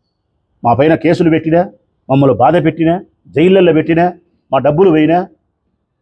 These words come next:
మీకోసం పోరాటం చేస్తాం. కానీ సత్యం తెలియాల్సిన అవసరం మీకు ఉంది కదా ప్రజలారా. అసలు ఏం జరుగుతుంది రాష్ట్రంలో, ఈ ప్రభుత్వం ఏం అన్యాయం చేస్తుంది, వైఎస్ఆర్ కాంగ్రెస్ పార్టీ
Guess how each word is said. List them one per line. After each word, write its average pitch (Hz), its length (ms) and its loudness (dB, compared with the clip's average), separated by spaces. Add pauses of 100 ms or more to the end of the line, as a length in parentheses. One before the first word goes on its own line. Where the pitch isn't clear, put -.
(640)
మీకోసం 151 500 0
పోరాటం 131 340 0
చేస్తాం. 131 280 0 (1300)
కానీ 131 240 0 (680)
సత్యం 202 360 -2
తెలియాల్సిన 156 380 2
అవసరం 175 280 -2
మీకు 131 140 -4
ఉంది 147 120 0
కదా 131 180 0
ప్రజలారా. 123 360 0 (1400)
అసలు 196 180 0 (120)
ఏం 208 180 4
జరుగుతుంది 190 520 0
రాష్ట్రంలో, 151 400 -2 (800)
ఈ 147 120 0
ప్రభుత్వం 190 380 2
ఏం 208 160 4
అన్యాయం 220 300 2
చేస్తుంది, 170 440 0 (920)
వైఎస్ఆర్ 196 380 0
కాంగ్రెస్ 190 320 -2
పార్టీ 175 180 -2